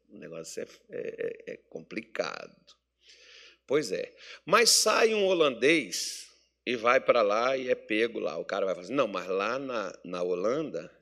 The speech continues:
é permitido. Só que você não tá na Holanda. Você tá na, em outro país. Você tem que se adequar às leis do país."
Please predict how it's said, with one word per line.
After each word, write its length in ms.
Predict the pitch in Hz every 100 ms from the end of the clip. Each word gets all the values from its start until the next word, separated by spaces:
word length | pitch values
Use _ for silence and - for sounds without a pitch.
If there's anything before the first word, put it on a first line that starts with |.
| -
é 100 | 98
permitido. 720 | - 123 160 175 143 139 - _ _ _
Só 260 | - - -
que 80 | -
você 100 | 175
não 140 | 233
tá 140 | 107 110
na 120 | 120
Holanda. 360 | 113 127 135 _ _ _ _ _ _ _ _ _ _ _ _ _ _ _ _ _ _ _ _ _ _ _ _
Você 240 | - - 110
tá 260 | - 101
na, 560 | 107 127 190 185 104 - _ _ _ _ _
em 80 | 107
outro 220 | 101 -
país. 640 | 170 190 196 - - - _
Você 180 | - 95
tem 180 | - 110
que 60 | 104
se 100 | 117
adequar 440 | 113 104 - 104
às 120 | 127
leis 260 | 90 117 139
do 100 | 160
país." 440 | - - - -